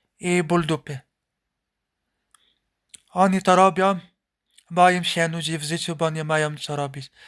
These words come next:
E, lenie. Hejterzy, ogarnita się i zajmita, e, zajm-,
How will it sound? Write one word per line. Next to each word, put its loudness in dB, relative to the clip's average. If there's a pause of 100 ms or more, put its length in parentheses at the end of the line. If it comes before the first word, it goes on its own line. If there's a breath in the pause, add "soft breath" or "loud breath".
(500 loud breath)
E, 6
lenie. -2 (2250)
Hejterzy, 2 (540)
ogarnita -4
się -4 (1120 loud breath)
i -10
zajmita, 0
e, 2
zajm-, 2